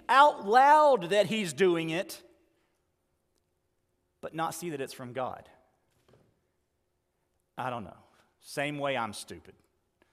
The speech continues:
Same way I don't see things that are clear and obvious. Sometimes, some days, a lot of days. Same way I can read Scripture and go, "Yeah, but," because I don't want to do what it says do,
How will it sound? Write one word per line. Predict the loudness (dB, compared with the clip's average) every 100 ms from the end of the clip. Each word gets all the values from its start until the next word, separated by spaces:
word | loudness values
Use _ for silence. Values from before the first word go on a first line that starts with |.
| _ _ -12
Same | -4 -4
way | -2 2
I | 2 2
don't | -2 -8
see | -10
things | -10 -12 -12 -14 -18 -20 -14
that | -8 -6
are | -8
clear | -12 -16 -8 -4 -4 -4
and | -6
obvious. | -10 -10 -16 -20 -20 -20 _ _ _
Sometimes, | -12 -10 -10 -10 -12 -14 -20 -20 _
some | -12 -12 -10
days, | -14 -16 -20 -20 _ -10
a |
lot | -6 -6 -6
of | -10
days. | -18 -20 -20 -20 -12
Same | -2 -2 0
way | 0 2
I | 2
can | 2 -2
read | -8 -8 -10
Scripture | -12 -10 -10 -8 -8
and | -6
go, | -4 -4
"Yeah, | -2 0 2 2
but," | 2 0 0 -2 -8 -20 _ _ _ _ _ _ _ _ _ _ _
because | -6 0 0
I | 0
don't | -4 -4
want | -6 -6 -4
to |
do | -6 -8 -8
what | -6 -8
it | -8
says | -10 -10 -10 -14 -20 _ _ _ _ _ _ _
do, | -16